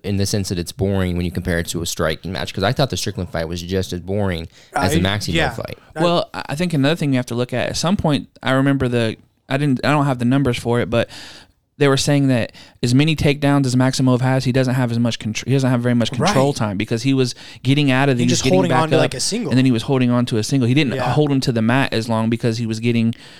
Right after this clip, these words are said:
Speaker 3: you know, there was transitions, there was reversals, there was a lot of, uh, it wasn't, it wasn't as dominant as, as Jack not being able to land any punches
Speaker 2: Yeah.
Speaker 3: and Strickland constantly landing them.
Speaker 1: But a lot of those single legs had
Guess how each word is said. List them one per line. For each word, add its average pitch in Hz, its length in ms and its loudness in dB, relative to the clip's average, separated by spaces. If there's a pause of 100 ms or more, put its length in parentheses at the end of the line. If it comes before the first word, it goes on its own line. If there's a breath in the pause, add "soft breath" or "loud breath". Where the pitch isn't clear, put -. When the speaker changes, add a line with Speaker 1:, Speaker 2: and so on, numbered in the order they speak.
(180 loud breath)
Speaker 3:
you 131 80 4
know, 107 100 2
there 113 140 2
was 107 340 -4
transitions, 123 640 0
there 117 120 2
was 110 120 0
reversals, 113 520 0
there 113 100 2
was 113 240 -2
a - 40 -2
lot 117 140 2
of, 113 240 -2 (460 loud breath)
uh, 127 120 2
it 127 120 4
wasn't, 131 400 0 (240)
it 135 60 2
wasn't 151 280 0
as 123 160 0
dominant 127 560 2
as, 120 400 0 (720 soft breath)
as 120 240 0
Jack 123 360 0
not 123 180 0
being 120 160 2
able 117 220 0
to 113 60 -2
land 120 360 0
any 131 220 2
punches 117 460 -2
Speaker 2:
Yeah. 127 220 -2 (400 soft breath)
Speaker 3:
and 107 420 -2 (280)
Strickland 113 420 -2
constantly 113 520 -2
landing 110 440 0
them. 95 300 -6
Speaker 1:
But 113 100 -6
a 120 40 -4
lot 135 280 -2
of 123 60 -2
those 107 160 -2
single 104 340 -4
legs 87 520 -4
had 82 420 -4